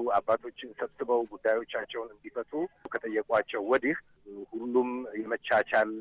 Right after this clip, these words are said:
መንፈስ፣ የመግባባት መንፈስ ይዘው ጥረታቸውን አጠናክረው በዛሬው ዕለት እንግዲህ የሚጠበቀው ያንን የቤተ ክርስቲያኒቱን ውህደት በይፋ ያውጃሉ ተብሎ ነው። ይሄ መድረክም የጠቅላይ ሚኒስትሩ የአሜሪካ ጉብኝት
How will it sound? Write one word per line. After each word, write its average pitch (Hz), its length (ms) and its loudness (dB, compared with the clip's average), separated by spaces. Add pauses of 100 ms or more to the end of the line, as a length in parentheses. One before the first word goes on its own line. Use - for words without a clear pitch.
መንፈስ፣ 104 480 0 (420)
የመግባባት 113 680 4
መንፈስ 110 400 -4
ይዘው 113 300 2 (640)
ጥረታቸውን 110 640 0
አጠናክረው 117 600 2 (560)
በዛሬው 113 560 4
ዕለት 113 280 4
እንግዲህ 113 280 -4
የሚጠበቀው 117 640 0
ያንን 110 380 4 (300)
የቤተ 110 280 0
ክርስቲያኒቱን 117 680 -4
ውህደት 117 460 2 (360)
በይፋ 110 280 2 (140)
ያውጃሉ 107 520 0
ተብሎ 113 300 0
ነው። 135 160 4 (380)
ይሄ 113 140 -2 (460)
መድረክም 131 600 2 (300)
የጠቅላይ 127 460 0
ሚኒስትሩ 131 420 -6
የአሜሪካ 120 500 4
ጉብኝት 143 400 -2